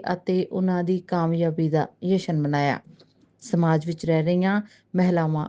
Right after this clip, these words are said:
ਆਜ਼ਾਦ ਹਨ। ਅੱਜ ਅਸੀਂ ਤੁਹਾਨੂੰ ਉਸ ਮਹਿਲਾ ਤੋਂ ਜਾਣੂ ਕਰਵਾਉਣ ਜਾ ਰਹੇ ਹਾਂ,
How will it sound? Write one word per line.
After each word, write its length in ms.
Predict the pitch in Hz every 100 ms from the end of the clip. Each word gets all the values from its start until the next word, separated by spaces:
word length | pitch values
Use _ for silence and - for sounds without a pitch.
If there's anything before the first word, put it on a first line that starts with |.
| -
ਆਜ਼ਾਦ 380 | 180 170 160 139
ਹਨ। 200 | 156 165 - _ _ - - -
ਅੱਜ 240 | 220 214
ਅਸੀਂ 240 | 226 254
ਤੁਹਾਨੂੰ 460 | 240 233 202 190 202 -
ਉਸ 220 | 220 214
ਮਹਿਲਾ 420 | 180 165 175 180 180
ਤੋਂ 160 | 180
ਜਾਣੂ 400 | 175 170 160 165
ਕਰਵਾਉਣ 420 | 160 165 156 151 147
ਜਾ 200 | 156 151
ਰਹੇ 220 | 170 180
ਹਾਂ, 220 | 196 226